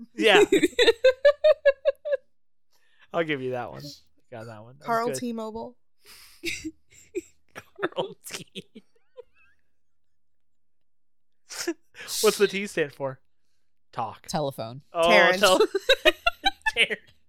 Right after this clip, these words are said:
Speaker 1: I'm glad we were all three able to come to a different fucking
Speaker 3: Was Jackson Jiffy Lube?
Speaker 2: <laughs>
Speaker 3: I got nothing.
Speaker 1: One of the dorm, not the dorms, the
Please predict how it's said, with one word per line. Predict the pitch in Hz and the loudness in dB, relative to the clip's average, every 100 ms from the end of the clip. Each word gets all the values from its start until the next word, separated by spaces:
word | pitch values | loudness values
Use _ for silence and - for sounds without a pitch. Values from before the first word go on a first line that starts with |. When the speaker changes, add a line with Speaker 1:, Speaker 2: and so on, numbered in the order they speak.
| _ _ _ _ - - - | _ _ _ _ -20 -20 -18
Speaker 1:
I'm | 311 302 | -16 2
glad | 311 285 | 6 6
we | 233 | 6
were | 185 | 4
all | 196 | 4
three | - 240 220 | 4 2 4
able | 196 | 4
to | 185 | 2
come | 185 196 | -4 -2
to | 175 | -4
a | |
different | 170 - - - 196 175 587 | -2 -2 -2 0 0 0 -2
fucking | 208 196 262 | -4 0 4
Speaker 3:
Was | 269 226 311 | 4 6 6
Jackson | 247 240 254 294 262 240 | 8 8 6 0 -2 0
Jiffy | 233 240 254 | 0 0 -4
Lube? | 240 240 247 240 220 - - _ | -2 0 0 -2 -8 -18 -20 _
Speaker 2:
<laughs> | _ - 640 - - 523 - 539 294 - - - _ - | _ -4 -2 -2 -2 -2 -2 -4 -4 -6 -18 -20 _ -14
Speaker 3:
I | 180 | -10
got | 170 - | -8 -6
nothing. | 196 - 247 _ _ _ _ _ _ _ - - - _ | -8 -10 -20 _ _ _ _ _ _ _ -20 -20 -20 _
Speaker 1:
One | 160 147 156 | -10 2 4
of | 160 156 | 4 4
the | 143 139 131 | 2 2 2
dorm, | 139 139 147 | 0 0 0
not | 147 143 | 0 0
the | 127 | -2
dorms, | 123 117 | -4 -8
the | 117 135 | -6 -6